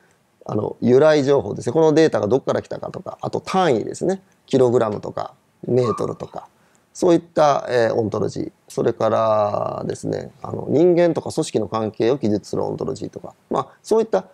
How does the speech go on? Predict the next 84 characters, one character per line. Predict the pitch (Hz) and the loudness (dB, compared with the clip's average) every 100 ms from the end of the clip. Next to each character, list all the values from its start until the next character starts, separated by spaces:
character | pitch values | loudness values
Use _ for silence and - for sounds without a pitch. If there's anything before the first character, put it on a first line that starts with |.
| _ | _
あ | - 127 | -4 0
の、 | 131 123 117 117 - - - | 0 0 -2 -4 -6 -12 -6
よ | 135 190 | 4 4
り | 220 - - _ _ _ - - _ | 4 0 -8 _ _ _ -20 -20 _
デ | - 180 | 0 2
ー | |
タ | 190 202 | 4 4
ベ | 208 | 4
ー | |
ス | 185 | 4
で | 131 | 2
い | |
う | 120 | 0
と | - | -2
こ | 110 | -2
ろ | |
の、 | 107 | -2
例 | 143 | -2
え | 220 | 0
ば | 151 | 2
メ | 117 | 0
タ | 117 135 | 0 2
デ | 156 | 2
ー | |
タ | 135 117 | 0 -4
な | 107 | -6
ん | |
か | 117 | -4
を | 127 | -4
記 | - 113 | -2 -4
述、 | - - - | -6 -20 -12
記 | - 131 | -2 0
述 | 127 123 | 0 -2
す | 135 | -2
る | 131 | -2
と | 135 127 | 0 2
き | |
に | 180 190 | 4 6
ど | 180 | 4
う | |
い | |
っ | |
た | 165 | 2
オ | 147 | 2
ン | |
ト | 147 | 2
ロ | 139 | 2
ジ | 123 | 2
ー | |
を | 117 | 0
使 | - | 0
え | 120 | -2
ば | 113 | 0
い | 107 | -2
い | |
の | 110 | -2
か | 113 | -4
っ | |
て | - - | -4 2
い | 127 | 6
う | 127 131 | 6 6
の | 151 | 6
が、 | 196 151 - | 6 4 2
え | - 107 | 0 0
ー | |
と、 | - 95 85 80 - - | 0 -8 -8 -10 -14 -6
ま | 160 - - | -4 -4 -6
あ、 | 123 120 _ _ _ | -8 -8 _ _ _
も | - | -4
ち | 139 | 0
ろ | 123 | 2
ん | |
こ | 110 | 2
れ | |
抜 | 101 107 | 2 0
粋 | - - 127 | -2 2 4
に | 123 | 6
な | 117 | 4
り | |
ま | 117 117 | 0 -2
す | |
け | - 185 | -2 0
ど | 233 | 2
も、 | 220 | 0